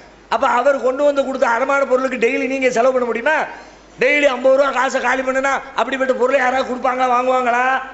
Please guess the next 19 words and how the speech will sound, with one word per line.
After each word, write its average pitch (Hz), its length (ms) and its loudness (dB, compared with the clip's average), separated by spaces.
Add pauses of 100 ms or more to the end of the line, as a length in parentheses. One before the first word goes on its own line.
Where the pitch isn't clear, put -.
(440)
அது 220 140 -4
கஷ்டமா 262 440 0
போயிடும். 214 320 2
அது 254 240 -2
மாதிரியான 285 480 0
கட்டத்துல 226 320 -4
இஸ்லாம் 226 320 -2
என்ன 214 200 -2
சொல்லுதுன்னா, 220 340 2 (560)
எந்த 269 440 2
பொருளுக்கு 240 520 0 (600)
நீங்கள் 247 380 0
செலவழிக்க 285 680 2
வேண்டிய 254 340 0
தேவை 294 420 2
ஏற்படுகிறதோ, 202 760 2 (720)
செலவழிக்கவில்லை 262 680 2
என்று 220 160 -2
சொன்னால் 262 440 -2